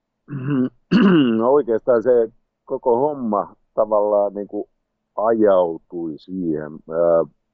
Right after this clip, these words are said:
ite olin, olin tämmöisessä mainostoimis-, mainostoimistossa duunissa ja velipoika tuli siihen sitten, tuota, yhdessä vaiheessa kyselemään, että tehdäänkö me, ö, tämmösiä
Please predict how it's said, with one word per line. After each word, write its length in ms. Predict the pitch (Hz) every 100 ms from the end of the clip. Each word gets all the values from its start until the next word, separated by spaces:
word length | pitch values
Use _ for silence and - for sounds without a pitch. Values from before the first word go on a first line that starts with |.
| _ _ _ _ _
ite 280 | 113 120 110
olin, 480 | 104 107 101 101 98 - _
olin 320 | 113 123 104
tämmöisessä 400 | 120 110 101 98
mainostoimis-, 1000 | 127 139 123 101 - 104 92 85 _ - - _ - 104
mainostoimistossa 1160 | 107 131 117 - 110 92 85 _ - 92 - - 90 87
duunissa 720 | 123 139 113 92 80 _ 95
ja 300 | 90 90 85 - _ _ _ _ _ -
velipoika 580 | 107 143 107 107 95 92 -
tuli 260 | 98 95
siihen 340 | 85 98 90 85
sitten, 440 | 98 _ 95 85
tuota, 560 | 98 92 - 92 90 - - - -
yhdessä 400 | - 101 104 110
vaiheessa 720 | 98 95 95 _ _ - 87 -
kyselemään, 680 | - 110 107 92 87 90 87
että 180 | - 85 _
tehdäänkö 500 | 107 104 95 85 92
me, 240 | 95 95 - -
ö, 220 | 92 90 -
tämmösiä 460 | 101 95 101 98